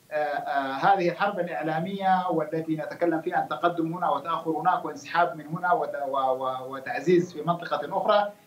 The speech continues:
هي، آه، آه، أوراق، آه، فيما يتم التداول عليه فيما أعتقد يعني، آه، آه، خلف، آه، آه، خلف ال-، الكواليس، أو هناك يعني،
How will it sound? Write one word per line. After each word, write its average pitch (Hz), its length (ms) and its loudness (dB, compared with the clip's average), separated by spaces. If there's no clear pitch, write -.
هي، 220 220 6
آه، 220 500 0
آه، 156 500 -4
أوراق، 180 540 2
آه، 147 640 -6
فيما 156 260 -6
يتم 156 360 -2
التداول 151 500 2
عليه 160 360 4
فيما 294 220 4
أعتقد 127 460 -2
يعني، 147 380 -10
آه، - 40 0
آه، 139 680 2
خلف، 170 420 2
آه، 139 440 0
آه، 131 220 0
خلف 165 300 0
ال-، 135 200 0
الكواليس، 127 1000 2
أو 143 380 0
هناك 160 380 2
يعني، 131 360 -2